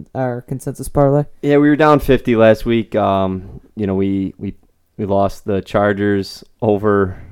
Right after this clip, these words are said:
Speaker 2: the Eagles, or Chargers, Steelers over. We lost the under on the Eagles-Vikings game, and then we hit the Saints money line.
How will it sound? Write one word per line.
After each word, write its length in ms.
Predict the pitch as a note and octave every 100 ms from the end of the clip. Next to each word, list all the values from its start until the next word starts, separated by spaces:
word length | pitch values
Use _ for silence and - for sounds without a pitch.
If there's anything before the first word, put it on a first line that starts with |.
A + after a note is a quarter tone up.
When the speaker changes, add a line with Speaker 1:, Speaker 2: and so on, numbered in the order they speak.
| - _ _ _
Speaker 2:
the 720 | G2+ F2 F#2 F#2 F#2 F#2 - -
Eagles, 640 | A#2 G2+ G#2 G2 F#2 -
or 220 | G#2 F2+ -
Chargers, 720 | - G#2 G#2+ G#2 G2 F#2 - _ _
Steelers 520 | - - A2 G2+ F#2+ -
over. 480 | G2 F#2+ G2 F#2+ F#2+
We 180 | F#2+
lost 420 | F#2+ F#2+ F#2 - -
the 320 | F#2+ F#2 F2+ - _ _
under 500 | G2+ G2 F#2+ F#2+ F2+ - _ _ _ _ _ -
on 220 | F#2+ F#2
the 200 | F#2 F2+ -
Eagles-Vikings 840 | G2 G2 G2 F#2+ F#2+ F#2 F#2+ F#2+
game, 340 | F#2+ F#2+ F#2 G1+
and 120 | F#2+
then 160 | F#2 F#2
we 180 | F2+
hit 320 | - - G2 -
the 60 |
Saints 320 | - F#2 F2+
money 220 | F#2+ F2+ F2+
line. 420 | F#2 F#2 F#2